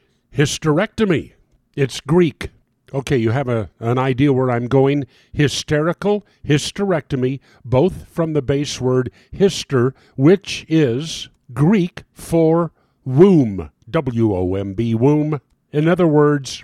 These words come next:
pertaining to the female anatomy. I guess the Greeks were trying to tell us that there was something about the female womb that made women hysterical. So now I'm gonna bring you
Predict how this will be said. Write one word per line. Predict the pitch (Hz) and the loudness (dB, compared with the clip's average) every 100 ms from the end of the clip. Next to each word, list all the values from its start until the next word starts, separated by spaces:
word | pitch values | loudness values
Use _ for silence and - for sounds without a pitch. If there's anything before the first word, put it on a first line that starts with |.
| - | -4
pertaining | 156 131 - 202 190 190 180 | -2 -2 -2 -2 -2 -6 -6
to | - | -2
the | 180 165 | 0 -2
female | - - 202 180 160 160 156 - | -4 -6 -4 -2 -2 -2 -4 -6
anatomy. | 165 147 135 104 90 - _ _ _ - | -4 -2 -2 -4 -6 -12 _ _ _ -14
I | 123 | -10
guess | 123 160 - | -4 -4 -4
the | 156 | -4
Greeks | 113 151 226 - - - - | 0 2 2 -2 -18 -14 -4
were | 135 | -4
trying | 127 143 135 127 | -2 -4 -4 -4
to | 123 | -6
tell | 160 190 | -4 -4
us | 190 - | -4 -6
that | 139 127 | -4 -2
there | 143 123 | -2 -4
was | 113 - | -4 -6
something | - 196 - 156 | -4 -4 -2 -2
about | 139 131 127 - | -2 -4 -6 -6
the | 120 | -10
female | - 156 139 131 120 | -4 -2 0 0 0
womb | 113 185 254 233 214 _ _ - | 4 4 4 0 -6 _ _ -4
that | 156 160 | -4 -2
made | 135 147 147 | -4 -4 -4
women | 127 131 131 131 120 _ _ | -2 -2 0 -4 -8 _ _
hysterical. | - 175 - - - 220 190 - 117 - _ | 0 0 -2 -10 -6 -2 -2 -4 -8 -12 _
So | - - 131 | -14 -6 -6
now | 131 139 | -4 -4
I'm | 127 127 | -4 -4
gonna | 123 120 | -4 -6
bring | 113 110 107 | -6 -6 -4
you | 101 101 101 | -6 -6 -8